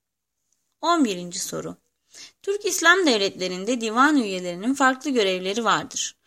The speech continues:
Buna göre Türkiye Selçuklu Devleti'nde toprakların dağıtımını düzenleyen görevli aşağıdakilerden hangisidir?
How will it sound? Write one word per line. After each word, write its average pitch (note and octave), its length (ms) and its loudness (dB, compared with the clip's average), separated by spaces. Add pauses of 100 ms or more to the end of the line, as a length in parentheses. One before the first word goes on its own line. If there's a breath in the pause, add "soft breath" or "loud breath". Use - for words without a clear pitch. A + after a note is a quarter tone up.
(300 soft breath)
Buna A4+ 200 0
göre G3+ 340 -2
Türkiye E4+ 340 -2
Selçuklu D4 480 -2
Devleti'nde F#3 640 -4
toprakların C#4+ 760 0
dağıtımını A#3+ 540 2
düzenleyen F#3 580 -4
görevli B3+ 380 2
aşağıdakilerden G#3+ 840 0
hangisidir? F3 760 -8